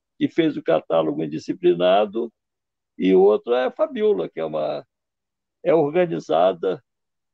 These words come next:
trabalha, pesquisa, faz, faz objetos plasticamente bonitos.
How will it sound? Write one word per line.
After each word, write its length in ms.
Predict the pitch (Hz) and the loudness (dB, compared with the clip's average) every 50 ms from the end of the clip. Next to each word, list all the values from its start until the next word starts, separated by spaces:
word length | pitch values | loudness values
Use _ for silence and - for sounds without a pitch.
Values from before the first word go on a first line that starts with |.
| _ _ | _ _
trabalha, 640 | - 82 78 82 92 78 76 82 87 87 80 80 80 | -2 -2 -2 0 2 2 4 4 4 2 2 0 -6
pesquisa, 1080 | - _ 151 73 - - - _ 151 156 165 175 175 160 143 147 151 156 147 143 147 - _ _ _ _ _ _ _ _ _ _ _ | -8 _ -10 -10 -10 -14 -16 _ -10 -4 0 0 0 0 -2 -8 -8 -8 -8 -8 -10 -12 _ _ _ _ _ _ _ _ _ _ _
faz, 240 | _ 165 151 - - _ _ _ | _ -2 -2 -2 -6 _ _ _
faz 220 | 180 180 180 - | 2 2 2 2
objetos 640 | 185 185 165 151 135 143 170 190 208 185 - - - _ _ _ | 0 0 0 -6 -6 -2 0 0 0 0 -2 -10 -20 _ _ _
plasticamente 800 | _ 180 180 180 180 - - - - - 76 73 - 151 - - | _ 0 0 0 -2 -4 -12 -8 -8 -8 -6 -4 -6 -6 -6 -10
bonitos. 680 | 67 135 147 143 - 73 78 - - _ - - _ | -12 -10 -10 -8 -6 -6 -6 -6 -8 _ -20 -20 _